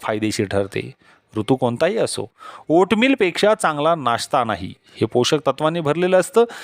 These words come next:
ज्यामुळे तुमचं पोट भरलेलं राहतेच, पण दिवसभर ऊर्जाही मिळते. थंडीच्या मोसमात गरम ओट्स लगेच शिजवल्यास चवही चांगली लागते. विशेष म्हणजे ओट्समध्ये कॅलरीज कमी असतात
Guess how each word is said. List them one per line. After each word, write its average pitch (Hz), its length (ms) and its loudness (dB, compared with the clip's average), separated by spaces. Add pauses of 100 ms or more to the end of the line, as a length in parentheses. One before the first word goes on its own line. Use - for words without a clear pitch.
(220)
ज्यामुळे 233 360 2
तुमचं 220 240 0
पोट 214 360 4
भरलेलं 208 420 2
राहतेच, 185 560 4
पण 170 300 0
दिवसभर 165 560 4
ऊर्जाही 131 440 0
मिळते. 110 340 -4 (340)
थंडीच्या 117 360 0
मोसमात 151 520 0 (120)
गरम 143 280 2
ओट्स 180 400 2 (380)
लगेच 165 480 4
शिजवल्यास 160 420 2
चवही 127 400 2
चांगली 117 340 -2
लागते. 110 520 -6
विशेष 208 260 2
म्हणजे 247 200 2
ओट्समध्ये 214 640 4 (100)
कॅलरीज 202 460 2
कमी 214 220 2
असतात 254 300 4